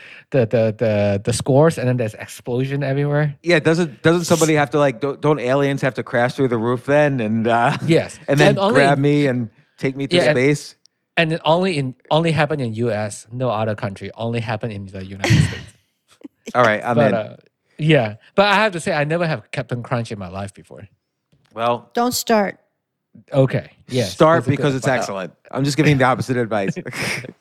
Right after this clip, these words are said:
Speaker 2: And it probably won't hurt your brain as much as my dad thought it would anyway. So
Speaker 1: <laughs> Yes.
Speaker 2: that's pretty much determined what your brain is. Although,
Speaker 1: Right.
Speaker 2: I don't know, you, you, you, whether you are good at making decisions or not is related to how much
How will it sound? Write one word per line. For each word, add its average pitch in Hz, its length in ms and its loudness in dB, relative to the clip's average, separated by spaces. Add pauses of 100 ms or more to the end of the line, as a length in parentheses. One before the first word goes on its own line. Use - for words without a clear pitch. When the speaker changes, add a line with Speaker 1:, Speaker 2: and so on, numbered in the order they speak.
(720)
Speaker 2:
And 147 120 4
it 135 80 -2
probably 170 240 6
won't 156 280 0 (140)
hurt 139 140 -2
your 135 120 -4
brain 120 260 0
as 107 100 -4
much 117 180 -4
as 110 80 -6
my 107 100 -2
dad 104 260 0
thought 104 180 0
it 92 80 -6
would 95 180 -8
anyway. 98 380 -8
So 139 400 0
Speaker 1:
<laughs> - 200 -20
Yes. 117 160 -10
Speaker 2:
that's 123 140 -8
pretty 117 300 -2
much 107 240 -2
determined 101 560 0
what 107 80 -2
your 98 160 -6
brain 98 260 -2
is. 98 240 -4 (720)
Although, 185 220 4
Speaker 1:
Right. 190 80 4
Speaker 2:
I 202 40 4
don't 175 100 0
know, 127 280 -2
you, 139 260 -2
you, 139 220 4
you, 123 320 4
whether 131 540 2
you 156 200 4
are 139 120 4
good 147 200 4
at 151 80 4
making 135 440 -2 (320)
decisions 127 480 0
or 110 40 0
not 104 360 0
is 107 260 -6 (380)
related 110 320 2
to 101 80 -6
how 107 100 0
much 104 160 -2